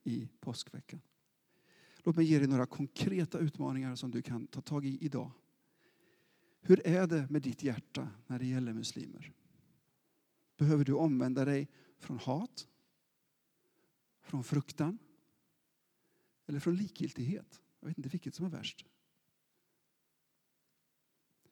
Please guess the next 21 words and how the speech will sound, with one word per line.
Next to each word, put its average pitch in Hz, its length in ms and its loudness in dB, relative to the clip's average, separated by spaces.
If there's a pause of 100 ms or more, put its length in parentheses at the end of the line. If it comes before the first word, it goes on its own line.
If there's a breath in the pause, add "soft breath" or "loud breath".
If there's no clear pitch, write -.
(340 soft breath)
Det - 160 0
spelar 220 280 6
ingen 202 240 4
roll 185 280 8
om 170 180 4
ditt 165 180 0
hat 208 480 0
eller 190 180 2
din 185 140 0
fruktan 175 360 0
är 147 40 0
berättigad 160 680 0
eller 175 140 0
inte. 147 160 -2
Det 135 60 -2
är 165 140 -2
inte 196 40 2
det 185 320 2
det 185 60 -2
handlar 156 300 -4
om. - 80 -20